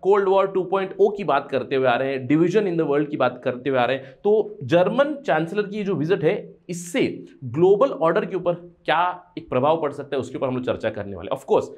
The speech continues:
at the end of the discussion हम लोग इंडिया के बारे में थोड़ी सी चर्चा जरूर करेंगे। So we'll understand why this visit is very, very significant for the global world order, for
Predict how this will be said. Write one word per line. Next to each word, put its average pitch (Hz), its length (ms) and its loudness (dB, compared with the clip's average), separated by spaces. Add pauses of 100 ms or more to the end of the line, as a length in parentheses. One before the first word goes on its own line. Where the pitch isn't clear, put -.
(400)
at 131 120 -4
the 139 80 0
end 170 100 0
of 220 80 2
the 202 80 0
discussion 156 280 -6
हम 143 140 -6
लोग 165 260 -4
इंडिया 156 320 0
के 196 100 -4
बारे 139 200 -2
में 151 100 -4
थोड़ी 143 200 -6
सी 151 60 -12
चर्चा 139 440 -2 (240)
जरूर 120 580 -4
करेंगे। 98 280 -4
So - 80 -6
we'll 135 200 0
understand 151 540 -2 (400)
why 170 160 2 (140)
this 254 220 -6
visit 170 260 -2
is 185 120 -6
very, 147 240 0
very 175 160 -4
significant 151 580 -4 (540)
for 107 100 0
the 120 140 -4
global 151 340 2
world 180 180 2
order, 175 180 2 (400)
for 190 80 4